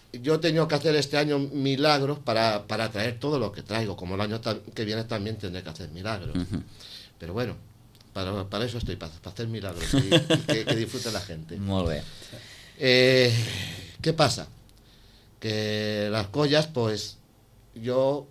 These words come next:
Speaker 1: llamo a una colla y le digo, "Mira, hay esto, yo no te puedo dar más que esto".
Speaker 2: Ujú.
Speaker 1: Digo, "Si te interesa, Andrés, no te apures,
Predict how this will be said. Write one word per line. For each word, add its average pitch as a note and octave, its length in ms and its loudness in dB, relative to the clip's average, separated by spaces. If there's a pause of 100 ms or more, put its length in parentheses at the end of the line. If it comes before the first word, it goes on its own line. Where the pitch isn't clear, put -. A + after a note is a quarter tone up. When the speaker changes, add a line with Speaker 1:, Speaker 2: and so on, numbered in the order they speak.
(500)
Speaker 1:
llamo A#2+ 260 0
a B2 60 2
una C#3 220 2
colla D#3+ 260 2
y D3+ 40 -2
le C3+ 60 0
digo, B2 180 -2
"Mira, A#2+ 300 -2
hay C3+ 200 0
esto, G2+ 360 -6
yo B2 100 -4
no C3 80 -4
te G#2+ 120 -8
puedo G#2+ 260 -6
dar B2+ 240 -4
más D#3+ 280 -4 (160)
que F2+ 200 -4
esto". - 280 -10
Speaker 2:
Ujú. F2+ 380 -4 (220)
Speaker 1:
Digo, F#2 180 -10
"Si F#2+ 300 -8
te F#2+ 120 -12
interesa, G#2+ 380 -6 (100)
Andrés, A#2 320 -6
no C#3 100 -6
te C3+ 80 -6
apures, D#3+ 480 -6